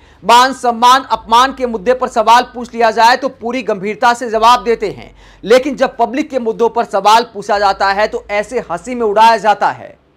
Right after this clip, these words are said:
गरीबों के दर्द को हंसी में उड़ा रहे हैं बीजेपी सरकार के मंत्री,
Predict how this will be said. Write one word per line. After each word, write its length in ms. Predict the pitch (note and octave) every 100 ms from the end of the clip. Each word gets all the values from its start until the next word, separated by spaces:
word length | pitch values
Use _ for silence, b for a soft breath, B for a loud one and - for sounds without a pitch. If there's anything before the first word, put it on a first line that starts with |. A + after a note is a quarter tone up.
| b b b
गरीबों 440 | F3+ B3 D4 C#4+ D4
के 140 | C4+
दर्द 320 | E3 B3 C#4+
को 140 | - B3
हंसी 320 | F3 F#3+ C#4+
में 120 | C#4
उड़ा 300 | C4+ G#3+ A#3+
रहे 240 | A#3 G#3+ G#3+
हैं 200 | A3+ F#3+
बीजेपी 340 | F3 G#3+ A3
सरकार 440 | A3 F#3+ A3 A#3
के 140 | A#3+ G3+
मंत्री, 400 | E3+ - B2